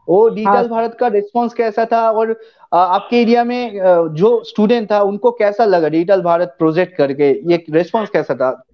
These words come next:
Speaker 1: आपको अगर शेयर, शेयर करेंगे तो बहुत अच्छा होंगे।
Speaker 2: हाँ सर, बहुत अच्छा होगा। स्टूडेंट का बहुत रिस्पॉन्स, उनका ईमेल आईडी क्रिएटिंग और, अच्छा, ऑनलाइन शॉपिंग का, और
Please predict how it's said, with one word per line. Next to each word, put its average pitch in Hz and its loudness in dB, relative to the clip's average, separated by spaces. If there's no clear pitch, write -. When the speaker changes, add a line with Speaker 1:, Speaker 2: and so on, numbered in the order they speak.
Speaker 1:
आपको 196 0
अगर 190 2
शेयर, 180 0
शेयर 180 2
करेंगे 151 -2
तो 147 2
बहुत 151 2
अच्छा 143 0
होंगे। 127 -2
Speaker 2:
हाँ 190 0
सर, 170 -4
बहुत 170 -2
अच्छा 165 -2
होगा। 165 -2
स्टूडेंट 190 -4
का 214 -6
बहुत 190 -4
रिस्पॉन्स, 170 -6
उनका 180 -4
ईमेल 185 2
आईडी 175 2
क्रिएटिंग 170 -2
और, 165 -4
अच्छा, 170 -10
ऑनलाइन 170 -6
शॉपिंग 165 -8
का, 165 -6
और 214 2